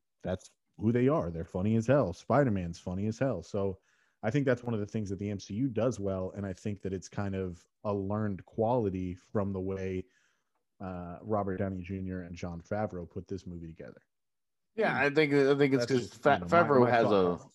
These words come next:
Speaker 2: No, no, your thought process is right on. I just think Favreau understands that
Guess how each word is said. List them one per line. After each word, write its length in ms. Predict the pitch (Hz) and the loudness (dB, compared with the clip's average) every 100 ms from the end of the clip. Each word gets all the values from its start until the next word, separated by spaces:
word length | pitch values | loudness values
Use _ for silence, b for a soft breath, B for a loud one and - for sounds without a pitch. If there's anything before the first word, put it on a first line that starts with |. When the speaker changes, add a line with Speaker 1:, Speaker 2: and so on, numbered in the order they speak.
| _ _ _ - | _ _ _ 0
Speaker 2:
No, 400 | 135 131 101 95 | 6 6 6 4
no, 200 | 98 90 | 2 2
your 180 | 87 101 | 2 -2
thought 400 | - 98 107 104 | -2 0 2 4
process 400 | 101 87 82 78 | 2 0 -6 -8
is 140 | 78 | -6
right 200 | 78 78 | -2 0
on. 220 | 78 82 87 | 0 -2 0
I 100 | 92 | 0
just 180 | 98 | -2
think 220 | - 95 - | -2 -4 2
Favreau 500 | 107 98 98 95 85 | 2 4 4 4 4
understands 680 | 90 78 - 90 87 87 | 0 -4 -4 -4 -4 -4
that 180 | - 80 | -6 -6